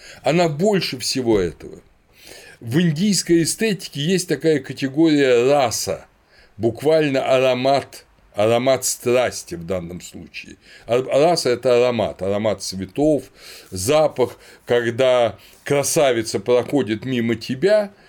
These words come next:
ее уже нет, а аромат ее благовоний, он наполняет воздух, и ты распаляешься любовью к ней, даже не, уже не видя ее. Только она,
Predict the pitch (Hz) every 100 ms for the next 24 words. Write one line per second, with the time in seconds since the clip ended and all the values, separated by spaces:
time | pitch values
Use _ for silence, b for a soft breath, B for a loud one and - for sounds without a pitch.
0 | B B 143 135 147 139 110 135 165 214
1 | 190 - 117 120 123 123 131 117 110 117
2 | 117 107 120 117 123 147 196 175 123 113
3 | 117 117 117 123 113 110 110 143 175 139
4 | 131 98 98 135 143 139 B B B 117
5 | 113 131 120 127 123 101 - 113 117 120
6 | 117 101 110 - 139 156 147 117 120 104
7 | 113 92 110 107 98 98 85 85 82 69
8 | - - - B B - 113 - 104 107
9 | 98